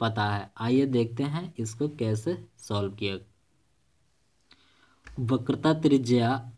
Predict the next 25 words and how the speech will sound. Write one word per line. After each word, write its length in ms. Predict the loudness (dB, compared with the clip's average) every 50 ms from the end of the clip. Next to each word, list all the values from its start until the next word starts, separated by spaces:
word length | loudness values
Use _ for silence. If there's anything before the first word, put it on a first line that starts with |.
| _ -4 0
आर 260 | 2 2 4 2 2
बराबर 420 | 2 2 4 4 4 4 4 2 2
दिया 240 | 2 2 2 2 2
हुआ 260 | 2 0 -2 -2 -2 -2
है 180 | -2 -2 -2 -4 -6 -6 -2 0
पाँच 440 | 2 2 4 2 2 0 -2 0
मीटर, 540 | 2 2 2 2 0 -2 -4 -6 -6 -6 -8 -14 -20 -20 _ _ _ 0
ठीक 140 | 0 2 2
है। 80 | -2 -4
कितना 400 | -2 -4 -4 -2 0 4 4 4
दिया 220 | 6 4 4 2 2
हुआ 140 | 0 -4
है? 100 | -6 -6 -8 -6
पाँच 400 | -4 0 0 2 2 0 -2 -2 -2
मीटर 340 | -2 -2 -2 -2 -4 -6 -6
दिया 260 | -4 -2 -2 -2 -2
हुआ 240 | -4 -6 -6 -6 -8
है। 300 | -8 -10 -10 -12 -16 -18 _ _ _ _ -20 -20 -20 -20 _ _ _ _
तो 60 | 2 2
यहाँ 260 | 4 4 2 2 0
से 140 | 0 0 0
हम 220 | 0 0 -2 -6 -10 -8 -2
फोकस 400 | 0 2 2 2 2 2 0 2 2
निकाल 340 | 2 2 2 2 2 2 2
लेंगे, 380 | 2 2 2 2 2 0 0